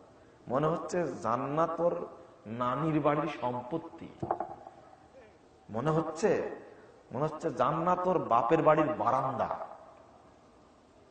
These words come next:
একটা হাদিস শোনেন আপনি, হাদিসটা কাঁধে করে বাড়ি নিয়ে যেতে পারেন কিনা দেখি। সাত হাজার তিনশো ছয়চল্লিশ নম্বর হাদিস, সহিহ মুসলিম। সাত হাজার তিনশো ছয়চল্লিশ নম্বর হাদিস, সহিহ মুসলিম।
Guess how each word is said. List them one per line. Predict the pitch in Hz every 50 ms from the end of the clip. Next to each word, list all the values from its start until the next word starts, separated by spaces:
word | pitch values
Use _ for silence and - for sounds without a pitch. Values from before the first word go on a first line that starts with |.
| - - - - - - - - - -
একটা | 139 151 147 151 143 151 175 180
হাদিস | 175 180 170 202 196
শোনেন | - - 185 185 190 202
আপনি, | 196 196 196 196 202 233 - 117 - 139
হাদিসটা | 139 156 170 165 170 - - 180 180 180 180 - - - - - - - -
কাঁধে | 120 135 151 160 160
করে | 147 170 165 156 135
বাড়ি | 127 139 147 156
নিয়ে | 156 156 151 143
যেতে | 147 147 147
পারেন | 147 143 147 147 143 -
কিনা | 147 143 127
দেখি। | 127 135 127 - - - - - - - - - - - - - - -
সাত | - - 135 135 131
হাজার | 151 151 135 147 139 143 135 - -
তিনশো | 147 143 139 - 143 139 -
ছয়চল্লিশ | - - - 127 131 131 131 143 139 131 - - 139
নম্বর | 131 127 117 120
হাদিস, | 120 120 135 127 123 - - - - - - - -
সহিহ | - - 156 135 123 123
মুসলিম। | 120 - - - - 107 92 - - - - - - - -
সাত | - 107 117 -
হাজার | - 151 156 156 139
তিনশো | - - - 143 139 139 - - 160 175 - - - - - - - - -
ছয়চল্লিশ | 156 160 160 165 160 156 135 - 143
নম্বর | 143 135 131 123
হাদিস, | 110 117 117 123 117 - -
সহিহ | - 117 113 113
মুসলিম। | 110 98 - - - 104 92